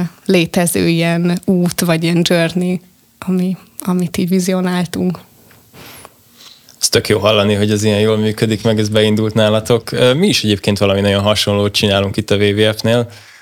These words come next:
Speaker 2: Öm, nekünk, ö, pont, ö, az osztrák W W F-től jött ez az ötlet, hogy hogyan alakítsuk át így a fiatalokat megszólító önkéntes programunkat. Ö, pont azzal a céllal, hogy, ö, a, a fiatalok találhassák ki azt, ö,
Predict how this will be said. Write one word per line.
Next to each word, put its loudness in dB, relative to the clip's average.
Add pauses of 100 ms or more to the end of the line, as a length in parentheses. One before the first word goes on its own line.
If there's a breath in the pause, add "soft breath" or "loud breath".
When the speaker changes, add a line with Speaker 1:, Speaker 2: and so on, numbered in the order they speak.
(180 loud breath)
Speaker 2:
Öm, 0 (760)
nekünk, 0
ö, 4 (120)
pont, 2
ö, 2
az 0
osztrák 0
W 2
W 0
F-től -2
jött -2
ez 0
az -2
ötlet, 0
hogy -4
hogyan -2
alakítsuk -2
át -2
így -4
a 0
fiatalokat -4
megszólító -4 (120)
önkéntes 0
programunkat. 0 (520 loud breath)
Ö, 2 (120)
pont 2
azzal 2
a 2
céllal, 2
hogy, 0
ö, 2 (300)
a, 0
a -4
fiatalok -2
találhassák -2
ki -4
azt, -4
ö, 0